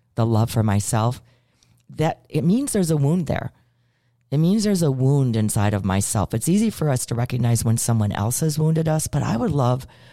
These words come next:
for all of you to start to recognize how you're wounding yourself. So it means there's a wound there. And until I can get to the core of the pain of that wound, what is it about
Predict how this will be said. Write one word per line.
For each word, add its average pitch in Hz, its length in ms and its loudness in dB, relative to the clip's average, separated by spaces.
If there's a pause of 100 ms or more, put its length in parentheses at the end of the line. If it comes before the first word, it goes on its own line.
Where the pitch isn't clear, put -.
(160)
for 151 120 -2
all 151 100 2
of 170 100 0
you 185 60 2
to 147 120 2
start 139 260 -2
to 131 80 -2
recognize 127 500 0 (140)
how 175 180 -2
you're 220 160 2
wounding 135 540 2
yourself. - 640 -4 (800)
So 170 160 0
it 156 60 2
means 220 280 2
there's 170 220 2
a 147 80 4
wound 143 380 2
there. 113 180 2
And 120 100 2
until 175 320 0
I 151 160 0
can 196 180 -2
get 170 200 -2
to 139 80 -2
the 131 100 0
core 147 340 0
of 123 120 -2
the 110 80 -2
pain 110 720 0
of 104 120 -2
that 104 220 -2
wound, 90 400 2 (320)
what 156 300 0
is 156 260 2
it 135 80 2
about 110 400 0